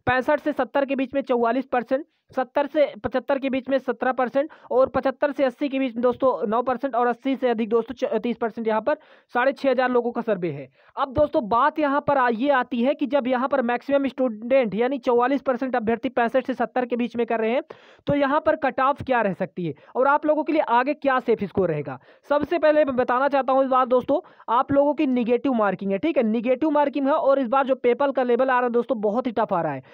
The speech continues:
आपने दिल्ली पुलिस की, आ, जिन्होंने परीक्षा दे, दिया होगा उन्होंने देखा होगा कि एसएससी इस बार क्या कर रहा है, जीएस और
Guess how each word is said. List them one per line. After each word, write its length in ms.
आपने 300
दिल्ली 260
पुलिस 240
की, 140
आ, 340
जिन्होंने 320
परीक्षा 360
दे, 220
दिया 280
होगा 200
उन्होंने 280
देखा 200
होगा 220
कि 140
एसएससी 400
इस 100
बार 200
क्या 160
कर 100
रहा 60
है, 80
जीएस 340
और 200